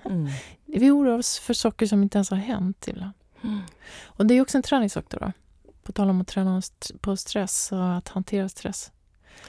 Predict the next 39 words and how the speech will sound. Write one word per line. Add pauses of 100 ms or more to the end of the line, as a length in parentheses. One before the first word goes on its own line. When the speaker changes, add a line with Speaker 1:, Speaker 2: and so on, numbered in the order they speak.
(420)
Speaker 2:
Se-,
sen
är
det
ju (200)
en
hel,
eh,
vetenskap
om,
eh, (460)
vad
som
händer
när
vi
äter
olika
saker. (880)
Speaker 1:
Mm,
just
det. (200)
Att
det
också
Speaker 2:
Så
det
Speaker 1:
påverkar.
Speaker 2:
kan
ju
vara
en
inre
stress
då
med, (220)
med
våran
kost.